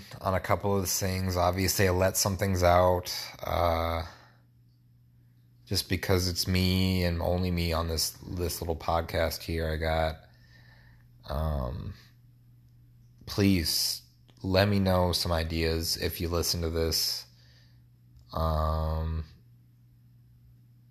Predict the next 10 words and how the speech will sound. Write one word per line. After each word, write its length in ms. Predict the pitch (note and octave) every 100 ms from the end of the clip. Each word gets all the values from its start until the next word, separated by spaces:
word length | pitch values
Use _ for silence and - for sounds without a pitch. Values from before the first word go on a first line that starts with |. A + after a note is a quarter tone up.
| - -
you 120 | F2 E2
can 240 | E2 E2
message, 600 | E2 D#2+ - E2+ F2 - -
you 160 | F2+
can 180 | F2 E2
D 200 | E2+ E2+
M 260 | E2+ E2+ E2+
me 400 | F2 E2+ E2+ - - - - - - - - - - - - - E2
on 480 | E2+ E2+ E2+ E2+ E2
Twitter. 560 | - G2 F#2+ F#2 F#2